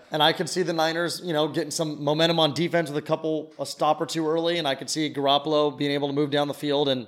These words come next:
them scoring first. I think it's gonna be, when this game turns for the Chiefs, I think it'll be later on when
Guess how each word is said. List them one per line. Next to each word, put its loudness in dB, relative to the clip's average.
them 0
scoring 0
first. -2
I 2
think 0
it's -4
gonna -4
be, 0
when 0
this 4
game 4
turns 2
for 2
the 0
Chiefs, 0
I 6
think 0
it'll 0
be 0
later 4
on 2
when -6